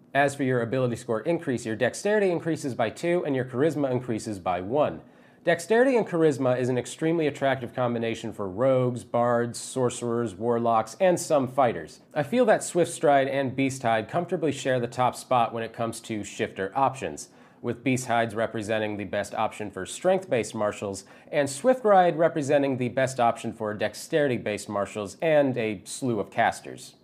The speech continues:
Being a Swift Stride makes you graceful, meaning that you have proficiency in acrobatic skills. And as for your shifting feature, while shifted, your walking speed increases by ten feet. Additionally, you can move up to ten feet as a reaction when a creature ends its turn within five feet of you.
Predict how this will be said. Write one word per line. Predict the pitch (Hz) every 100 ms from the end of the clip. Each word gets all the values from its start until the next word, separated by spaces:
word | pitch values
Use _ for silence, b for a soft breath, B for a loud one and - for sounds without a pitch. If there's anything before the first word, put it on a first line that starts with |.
| _ 107
Being | 127 120 113
a | 104
Swift | 101 - 127
Stride | - 113 107
makes | 110 117 -
you | 110
graceful, | 107 190 190 - 90
meaning | 101 107
that | 107
you | 110
have | 117 117
proficiency | 120 135 208 175 - 143
in | 127 131
acrobatic | 113 98 113 156 175 147
skills. | - - 87 71 - _ _
And | 135
as | 151 147
for |
your | 143 127
shifting | - 240 202
feature, | 151 143 135 127
while | 120 202
shifted, | 226 - 175 139 123
your | 123
walking | 151 175 165
speed | 127 127 117 113
increases | 110 113 101 113
by | 92 101
ten | 95 95 92
feet. | - 180 120 - B B B
Additionally, | 135 190 226 202 147
you | 131
can | 139 131
move | 131 135 131
up | 135
to | 120
ten | - 180 190
feet | 185 131
as | 123 117
a |
reaction | 107 120 165 165 - 123
when | 117
a |
creature | 113 123 104 120
ends | 113 110
its | 98 -
turn | - 190 147 131 135
within | - 131 110
five | 104 107 98
feet | - 170
of | 135
you. | 92 76